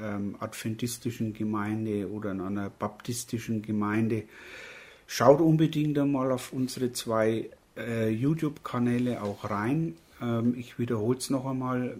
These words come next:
Der eine vom, vom Konrad heißt Konrad, Unterweg mit Jesus. Also einfach eingeben ins Suchfeld Konrad, Unterweg mit Jesus. Und der zweite Kanal heißt Der Herr ist mein Hirte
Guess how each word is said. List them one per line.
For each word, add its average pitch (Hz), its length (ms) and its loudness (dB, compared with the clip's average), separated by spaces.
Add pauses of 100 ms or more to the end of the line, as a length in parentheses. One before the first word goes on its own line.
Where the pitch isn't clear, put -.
(280)
Der 107 160 -2
eine 120 420 0
vom, 107 500 -6
vom 104 260 -8
Konrad 120 560 -4
heißt - 380 -6
Konrad, 127 640 -2
Unterweg 110 540 -2
mit 104 180 -2
Jesus. 120 460 -2
Also 104 240 -6
einfach 101 400 -4
eingeben 123 640 2
ins 113 180 -2
Suchfeld 123 560 0 (400)
Konrad, 127 580 0
Unterweg 110 600 -4
mit 101 200 -4
Jesus. 135 520 0 (560)
Und 117 180 0
der 120 100 2
zweite 113 400 2
Kanal 135 560 -2 (520)
heißt 117 480 0 (1000)
Der 104 140 0
Herr 123 420 0
ist - 320 -6
mein 104 240 0
Hirte 135 520 -4